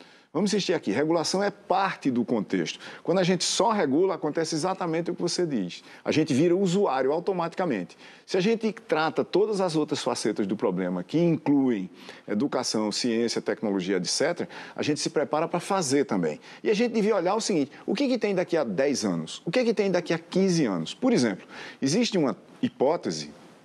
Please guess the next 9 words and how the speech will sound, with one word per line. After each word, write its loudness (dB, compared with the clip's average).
que 0
muita 4
gente 0
aceita, 0
de 0
que 2
inteligência 0
artificial 0
geral, 0